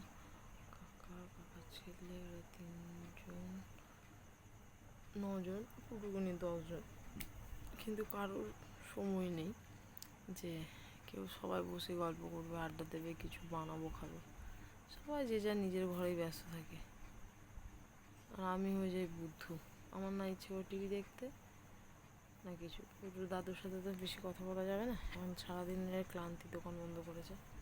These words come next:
এখন একটু রেস্ট নেবে, মানে, সকাল সেই সাড়ে ছটা, সাতটা থেকে দোকান খোলে। ওই একটা, রাত্রিবেলা মোটামুটি সাড়ে সাতটা, আটটা পর্যন্ত খোলা থাকে। কথা বলতে না, পুরো ঠাকুমা এই সময়টা থাকে না।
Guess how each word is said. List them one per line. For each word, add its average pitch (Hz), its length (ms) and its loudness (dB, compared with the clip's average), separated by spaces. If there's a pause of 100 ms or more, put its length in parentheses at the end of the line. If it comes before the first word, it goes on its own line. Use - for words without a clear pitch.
(1080)
এখন 185 180 0 (380)
একটু 185 300 0
রেস্ট 180 260 2
নেবে, 175 140 0 (200)
মানে, 175 200 -2 (280)
সকাল 185 240 -2
সেই 185 160 -2
সাড়ে 175 220 -4
ছটা, 180 160 -4
সাতটা 180 280 -2
থেকে 180 180 -4
দোকান 170 280 -2
খোলে। 170 220 -2 (1400)
ওই 185 80 -2
একটা, 180 340 -4 (800)
রাত্রিবেলা 180 480 -2
মোটামুটি 175 420 -2
সাড়ে 180 240 -2
সাতটা, 170 240 -2
আটটা - 80 -2
পর্যন্ত 175 240 0
খোলা 175 260 -2
থাকে। 175 220 -2 (2000)
কথা 180 200 -4
বলতে 175 140 -2
না, 170 160 -2 (100)
পুরো 180 200 -4
ঠাকুমা 175 300 0
এই 175 60 2
সময়টা 175 340 0
থাকে 175 220 2
না। 175 120 0